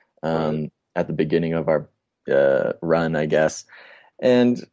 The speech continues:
Speaker 1: uh, you know, I just didn't really feel the need to, to put it out there. Um,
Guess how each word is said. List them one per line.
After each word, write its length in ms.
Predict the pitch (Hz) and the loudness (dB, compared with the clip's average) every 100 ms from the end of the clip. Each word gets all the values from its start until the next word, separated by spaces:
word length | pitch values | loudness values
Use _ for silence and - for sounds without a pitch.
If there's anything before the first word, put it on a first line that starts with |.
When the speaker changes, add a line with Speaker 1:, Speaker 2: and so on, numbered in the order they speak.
| - | -2
Speaker 1:
uh, 320 | 113 113 113 - | 2 4 2 0
you 80 | 120 | -4
know, 160 | 135 131 | -4 -4
I 40 | |
just 220 | 127 127 | -8 -10
didn't 180 | 127 127 | -8 -4
really 220 | 120 123 | -2 -2
feel 420 | 110 _ 120 123 110 | -4 _ 0 0 0
the 120 | 95 | 0
need 500 | 95 107 123 104 90 | 0 0 0 0 -4
to, 440 | - 95 92 90 - _ _ _ _ 123 - - - | -2 0 0 -2 -8 _ _ _ _ -20 -20 -18 -6
to 340 | 92 90 85 - _ _ _ _ - - _ _ | -2 0 -2 -12 _ _ _ _ -20 -20 _ _
put 180 | - 113 | -2 2
it 120 | 104 | 4
out 300 | 95 117 127 | 4 2 -2
there. 320 | - 55 - - - _ _ _ | 0 0 -2 -8 -20 _ _ _
Um, 500 | - 98 95 90 87 | -2 0 2 0 -4